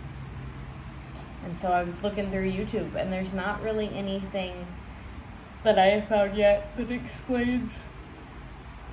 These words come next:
um, you know, Thomas's point of view.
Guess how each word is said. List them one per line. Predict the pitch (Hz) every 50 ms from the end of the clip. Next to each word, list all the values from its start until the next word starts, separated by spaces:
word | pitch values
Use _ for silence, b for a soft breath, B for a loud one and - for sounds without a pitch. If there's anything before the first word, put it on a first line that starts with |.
| - - - - - - - - - - - -
um, | - 202 175 143 - - - - - - -
you | 214 214
know, | 202 190 208
Thomas's | 214 - 339 381 403 403 - - - 208 -
point | - - 190 170 165
of | 160
view. | 165 160 160